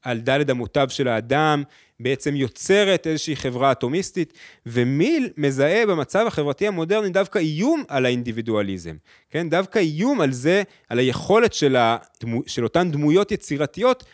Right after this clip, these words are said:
לפרוץ ולסלול לכולם דרך חדשה, בעקבות אותו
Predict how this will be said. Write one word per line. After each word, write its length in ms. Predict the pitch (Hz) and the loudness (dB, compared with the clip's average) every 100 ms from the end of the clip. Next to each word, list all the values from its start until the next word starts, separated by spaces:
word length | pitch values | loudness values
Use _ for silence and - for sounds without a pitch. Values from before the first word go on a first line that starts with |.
| _ - | _ -8
לפרוץ 640 | 131 - 156 190 240 - 131 | -8 -4 0 4 4 2 -2
ולסלול 680 | 131 127 123 120 - 156 196 | 0 0 -2 -6 -4 0 0
לכולם 340 | 190 180 196 | 2 2 2
דרך 260 | 180 190 196 | 2 0 0
חדשה, 420 | 202 196 - 277 - _ | -2 -2 0 0 -2 _
בעקבות 600 | 139 139 143 - 160 190 | -4 0 0 0 2 2
אותו 380 | 139 - 151 143 | 0 4 6 6